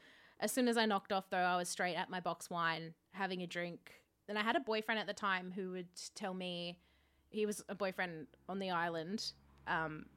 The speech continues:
I think, picture Big Brother.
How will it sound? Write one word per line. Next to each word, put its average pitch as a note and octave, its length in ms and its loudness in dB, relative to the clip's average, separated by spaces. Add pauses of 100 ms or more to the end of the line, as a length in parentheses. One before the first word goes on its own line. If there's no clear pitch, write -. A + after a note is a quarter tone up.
(180)
I C#4 60 6
think, G4+ 240 -4 (1600)
picture D#4+ 320 0
Big C4+ 180 -4
Brother. G#3 300 4